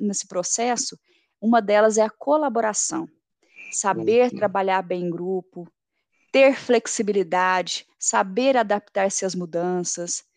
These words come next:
Speaker 1: trabalhar sob pressão, gerenciar o estresse de si próprio e até mesmo das próprias empresas, sem perder o foco, né? Porque quando eles chegam pra
Speaker 2: Exatamente.
Speaker 1: fazer um encontro com as empresas, a primeira coisa que eles querem fazer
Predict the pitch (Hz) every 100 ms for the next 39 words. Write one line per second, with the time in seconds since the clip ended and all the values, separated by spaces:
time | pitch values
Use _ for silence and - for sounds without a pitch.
0 | _ _ _ _ 254 262 247 226 226 -
1 | 208 - 196 - - 180 185 185 170 _
2 | _ _ _ _ 190 240 262 277 - 247
3 | 233 226 226 - 208 214 214 214 - 320
4 | - 240 254 254 - - 226 247 247 226
5 | 233 214 208 - 220 226 214 202 190 202
6 | 208 208 - 277 320 311 240 214 202 196
7 | - 190 202 - - 180 196 - 190 190
8 | - 220 233 220 220 247 254 226 202 208
9 | 202 196 208 202 190 - - - 214 202
10 | - 233 262 247 208 190 185 190 240 262
11 | 226 - - _ 285 370 427 381 285 -
12 | 233 - 220 220 208 196 170 165